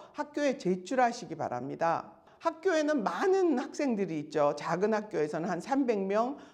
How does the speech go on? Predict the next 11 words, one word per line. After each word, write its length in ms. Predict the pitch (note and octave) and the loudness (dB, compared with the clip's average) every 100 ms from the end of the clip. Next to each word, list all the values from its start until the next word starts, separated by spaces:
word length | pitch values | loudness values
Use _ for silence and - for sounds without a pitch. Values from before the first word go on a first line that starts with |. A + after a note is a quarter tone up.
| _ | _
또 120 | - F3+ | 0 2
뭐 160 | F3 | 2
카도조 520 | E3+ C#4 B3 B3 G#3+ | 0 2 2 2 0
하이스쿨이나 720 | F#3+ F#3 F3+ - F3 D#3+ F3 E3+ | 0 -2 -4 -8 -8 0 0 2
베이사이드 580 | E3+ F#3 - F3 D#3+ | 0 0 2 2 2
같은 320 | D#3 C#3+ - D3 | -4 -6 -4 -4
경우, 360 | C3+ C#3 C3 - | -2 -2 -6 -2
베이사이드 480 | E3 F#3 F#3 E3+ C#3 | 2 2 2 2 0
하이스쿨 460 | C#3+ F3 - E3 | -2 -6 -6 -4
같은 300 | D3 C#3+ D#3 | -2 -2 -2
경우에는 360 | C#3+ C3+ D#3 | -4 -2 -2